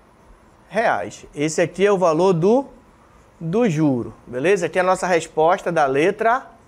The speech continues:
A, porque tem a letra B ainda, que ele pede o montante.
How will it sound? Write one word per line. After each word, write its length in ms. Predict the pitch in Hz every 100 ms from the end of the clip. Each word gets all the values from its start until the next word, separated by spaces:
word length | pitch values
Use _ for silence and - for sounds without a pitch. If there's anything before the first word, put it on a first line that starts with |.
| - - - _ _ -
A, 280 | 175 123 - - - -
porque 320 | - 175 175 190
tem 220 | 190 180
a 60 |
letra 380 | 185 208 214 262
B 540 | 214 135 139 156 190 165
ainda, 480 | 139 170 220 147
que 100 | 127
ele 160 | 165 175
pede 420 | 175 175 185 160
o 140 | 160 151
montante. 1700 | 160 208 269 294 - - _ _ _ _ 196 185 180 151 127 -